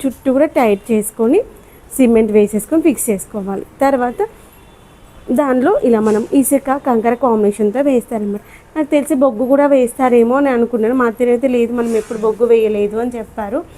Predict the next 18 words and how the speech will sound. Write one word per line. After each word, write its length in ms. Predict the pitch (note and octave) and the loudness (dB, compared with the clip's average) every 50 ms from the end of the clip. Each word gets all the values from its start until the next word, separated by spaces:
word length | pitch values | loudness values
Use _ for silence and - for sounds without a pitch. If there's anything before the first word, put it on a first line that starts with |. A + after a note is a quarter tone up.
| - - - - - | -20 -20 -20 -6 -2
మీరు 160 | C4+ C4+ C4 C#4 | 0 2 2 2
ఎవరికైనా 460 | C4 B3 B3 B3 B3+ B3 B3 B4 - B3 | 2 2 0 0 0 0 0 0 0 0
ఐడియా 280 | A3+ A3 G#3+ C4 C#4+ | 0 2 2 2 2
ఉంటే 200 | C#4 C4+ B3+ C4+ | 0 0 0 0
బొగ్గు 340 | C4 A3 A#3+ B3 A#3 - C4+ | 0 2 0 0 2 2 2
వేస్తారా 680 | B3+ C4 C4 C4 C4+ C4 - - C#4+ C4 C4 C4 C4+ C4 | 4 6 4 4 2 0 -2 0 0 0 2 2 0 0
వేయరా 320 | B3 B3 A#3+ A#3 A#3 D4 | 2 2 4 4 4 2
కామెంట్ 360 | F4+ - G4+ E4+ D4+ C4+ B3+ | 2 2 2 2 2 2 0
సెక్షన్ 280 | - A#3 - - C#4 C#4 C#4+ | -2 -4 -6 -6 -6 -4 -4
చెప్పండి. 460 | C#4+ A#3+ - - A3 G#3 G#3+ B3+ E4 - - - - - - - - - - - - | -4 -6 -6 -4 -4 -2 -2 -4 -6 -10 -14 -20 -20 -20 -20 -20 -20 -20 -20 -12 -8
నాకు 300 | C#4 C4 C4+ C#4 C#4 C4+ | -6 -4 -2 -2 -2 -2
ఎప్పుడో 220 | C#4+ - - C#4 E4 | -2 -2 -2 -2 -2
చదువుకున్న 460 | - D4+ C#4+ B3 C4 B3+ - C4+ C4 | -2 -2 -4 -4 -4 -2 -2 -2 0
దాన్ని 220 | C4 C4 B3 A#3+ | 0 0 0 -2
బట్టి 180 | A#3 A#3+ A#3+ D4 | -2 -2 -2 -2
బొగ్గు 340 | B3 A#3+ B3 A#3+ A3 C4 D4+ | 2 2 2 2 2 2 2
వేయడం 400 | C#4+ D4 C#4 C4 B3 A#3+ A#3+ A#3 | 2 4 4 4 2 2 0 0
వల్ల 360 | A3+ A3 A3 B3 D4+ F#4 | 0 0 0 0 0 -2